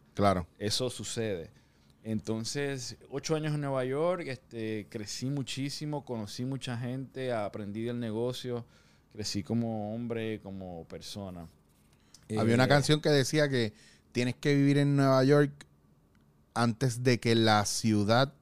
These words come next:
Speaker 1: te vuelva duro.
Speaker 2: Mm.
Speaker 1: O sea, tienes que estar ahí, vivirlo, pero estar lo suficiente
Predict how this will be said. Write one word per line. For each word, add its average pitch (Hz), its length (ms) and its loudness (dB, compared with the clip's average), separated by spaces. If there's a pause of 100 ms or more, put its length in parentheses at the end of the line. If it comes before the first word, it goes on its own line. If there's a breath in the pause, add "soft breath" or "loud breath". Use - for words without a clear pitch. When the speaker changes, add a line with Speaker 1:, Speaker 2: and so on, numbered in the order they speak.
(400)
Speaker 1:
te 113 100 4
vuelva 104 400 4
duro. 95 340 2 (220)
Speaker 2:
Mm. 110 680 -6
Speaker 1:
O - 100 -20
sea, 113 200 4
tienes 120 220 4
que 151 60 4
estar 151 180 6
ahí, 165 280 6
vivirlo, 127 640 8
pero 107 140 2
estar 143 380 4
lo 135 180 4
suficiente 147 1160 2